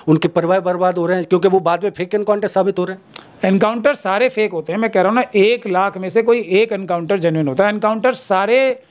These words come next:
Speaker 2: ही नकली होते हैं। एनकाउंटर जिसमें मृत्यु हो वो हत्या का केस होता है, और एनकाउंटर जिसमें ये प-, पैरों पे गोलियां मार रहे हैं, दस हज़ार से ज़्यादा लोगों के ब-, पैर में गोली मार चुके हैं, टांग में, ये सब हत्या,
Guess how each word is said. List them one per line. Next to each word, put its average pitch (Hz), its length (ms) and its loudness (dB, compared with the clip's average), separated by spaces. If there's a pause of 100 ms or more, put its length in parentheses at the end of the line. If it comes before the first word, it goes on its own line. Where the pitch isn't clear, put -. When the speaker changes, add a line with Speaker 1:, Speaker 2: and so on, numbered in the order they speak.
Speaker 2:
ही 240 100 4
नकली 220 280 0
होते 175 220 -2
हैं। 240 180 -4
एनकाउंटर 180 520 0
जिसमें 180 340 -2
मृत्यु 170 360 2
हो 240 220 2 (400)
वो 202 80 4
हत्या 165 300 -2
का 202 100 0
केस 202 240 -2
होता 208 200 0
है, 233 160 -6 (300)
और 175 80 2
एनकाउंटर 170 420 0
जिसमें 190 300 0
ये 208 80 4
प-, 208 60 -8 (140)
पैरों 170 480 2
पे 202 120 -2
गोलियां 190 300 0
मार 175 160 2
रहे 208 80 0
हैं, 190 60 -4
दस 190 160 2
हज़ार 185 200 2
से 180 140 -6
ज़्यादा 190 380 0 (300)
लोगों 175 280 2
के 208 240 2
ब-, 165 320 0
पैर 196 260 0
में 233 100 -6
गोली 202 180 -2
मार 170 180 -2
चुके 147 200 -8
हैं, 165 120 2
टांग 151 280 -2
में, 131 120 -18 (100)
ये 185 160 0
सब 240 320 -4 (380)
हत्या, 214 420 -2